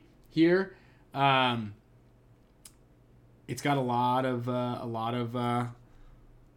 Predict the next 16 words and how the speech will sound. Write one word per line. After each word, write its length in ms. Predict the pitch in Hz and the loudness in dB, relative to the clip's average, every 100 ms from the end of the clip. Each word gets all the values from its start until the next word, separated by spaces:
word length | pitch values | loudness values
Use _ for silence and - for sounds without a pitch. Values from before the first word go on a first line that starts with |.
| - - - - - - - - - - | -20 -20 -20 -20 -20 -20 -20 -20 -20 -14
a 40 | 110 | -6
lot 200 | 113 131 | -2 -2
of 280 | 120 - | -2 -6
missing, 480 | 123 123 - 131 127 | -2 -2 0 0 0
uh, 220 | 123 123 117 | 0 -2 -2
missing 360 | 123 - 127 | -2 -2 -4
poor, 360 | 123 127 123 123 - | -4 -4 -2 -4 -6
poor 180 | - 127 | -6 -4
people 280 | 131 131 | -4 -4
that, 140 | 120 107 - - | -6 -6 -12 -10
you 120 | 123 120 | -6 -6
know, 220 | 113 - | -6 -6
are 60 | 123 | -4
missing 320 | 117 113 117 | -4 -2 -4
their 80 | 113 | -4
products 500 | 120 123 110 - | -2 -2 -4 -10